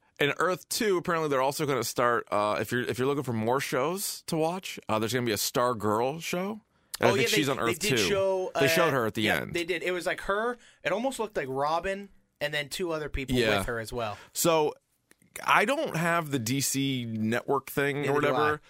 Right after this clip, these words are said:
Speaker 1: so I don't know about Titans or
Speaker 2: Which are
Speaker 1: Doom
Speaker 2: also,
Speaker 1: Patrol.
Speaker 2: uh, they showed.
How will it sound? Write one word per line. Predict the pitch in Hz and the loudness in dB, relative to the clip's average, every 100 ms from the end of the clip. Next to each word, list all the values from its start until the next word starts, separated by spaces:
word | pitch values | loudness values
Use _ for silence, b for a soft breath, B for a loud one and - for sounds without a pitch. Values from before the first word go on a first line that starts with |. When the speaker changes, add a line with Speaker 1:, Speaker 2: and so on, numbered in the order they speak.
| B B | B B
Speaker 1:
so | - 139 - | -2 0 4
I | 143 | 4
don't | 170 151 | 2 2
know | 151 156 143 | 0 2 2
about | 135 127 123 - - | 2 2 0 -4 -2
Titans | 143 139 147 139 131 - - - | 0 0 -2 -4 -4 -6 -6 -2
or | 117 117 107 101 90 | 0 2 2 0 0
Speaker 2:
Which | 160 175 - | -2 -2 0
are | 180 | 2
Speaker 1:
Doom | 180 | 2
Speaker 2:
also, | 254 139 | 2 0
Speaker 1:
Patrol. | 185 131 131 - - | 2 2 -2 -10 -8
Speaker 2:
uh, | 175 143 | -6 -4
they | 175 | -4
showed. | 170 220 269 135 - | -2 0 0 -2 -8